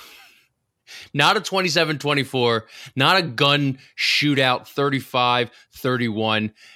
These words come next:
They weren't putting up points. Nine to six loss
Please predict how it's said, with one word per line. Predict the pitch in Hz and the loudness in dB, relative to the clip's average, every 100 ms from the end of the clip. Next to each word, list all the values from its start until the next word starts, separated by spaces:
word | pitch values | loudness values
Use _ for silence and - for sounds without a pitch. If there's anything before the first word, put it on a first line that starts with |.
| _ | _
They | 147 170 | -2 0
weren't | 175 156 | 0 -2
putting | 156 135 | -2 -2
up | 120 | -4
points. | - 120 107 - _ _ | -4 -6 -6 -10 _ _
Nine | 113 117 135 170 196 196 - _ _ | -6 -2 0 2 0 -4 -10 _ _
to | - 147 | -6 -4
six | - - 135 - - - _ _ | -2 0 -2 -2 -10 -12 _ _
loss | 110 123 120 101 - | -4 0 0 0 -6